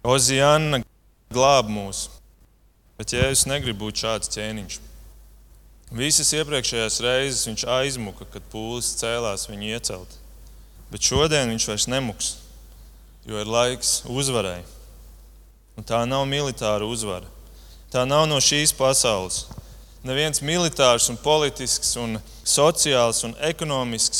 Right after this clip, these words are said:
risinājums nav paliekošs, vienalga, cik viņi ir labi. Tā ir tikai tāda simptomu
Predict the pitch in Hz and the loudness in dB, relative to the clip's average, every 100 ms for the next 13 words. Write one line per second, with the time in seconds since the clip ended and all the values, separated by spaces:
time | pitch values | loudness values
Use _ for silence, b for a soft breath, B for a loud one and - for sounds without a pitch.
0 | 135 151 - 131 117 107 107 127 131 147 | -2 0 -2 0 -2 -2 -4 -2 0 0
1 | 131 139 143 135 104 104 98 - 113 120 | 0 0 2 2 -2 -4 -6 -6 -4 0
2 | 135 127 - 113 123 123 113 120 127 95 | 0 0 -4 -4 -6 -6 -2 0 0 -4
3 | - - - - - - - - _ _ | -16 -20 -20 -20 -20 -20 -20 -20 _ _
4 | - 143 156 165 160 143 135 127 123 120 | 0 4 4 2 0 0 2 0 0 0
5 | - 156 165 170 147 123 117 110 | 0 0 -4 -2 0 0 0 -4